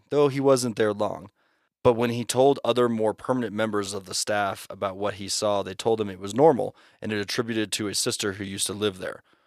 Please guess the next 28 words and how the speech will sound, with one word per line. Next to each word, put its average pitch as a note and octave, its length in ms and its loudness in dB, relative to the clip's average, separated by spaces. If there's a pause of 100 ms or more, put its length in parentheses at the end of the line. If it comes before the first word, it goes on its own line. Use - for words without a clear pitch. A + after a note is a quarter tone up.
(240)
who A#2 80 -2
used A#2 300 -2
to A#2+ 60 0
go G2+ 320 0 (340)
around G2 420 0
turning G#2+ 320 -6
things G2 400 -6
off G#2 320 -4
at F2+ 80 -14
the F#2+ 120 -14
end G2 100 -10
of - 60 -14
the F#2+ 60 -8
day. G2 220 -2 (680)
Had C#3+ 120 10
a C#3 60 8
strange C#3 240 4
conversation G#2 480 2
with F#2+ 80 -10
my F#2 100 -4
dad, E2+ 240 -8 (140)
and A2 100 -2
this A2+ 140 2
is - 40 0
how G#2+ 80 2
the F#2+ 80 -2
conversation F#2 540 -6
went. A1+ 260 -14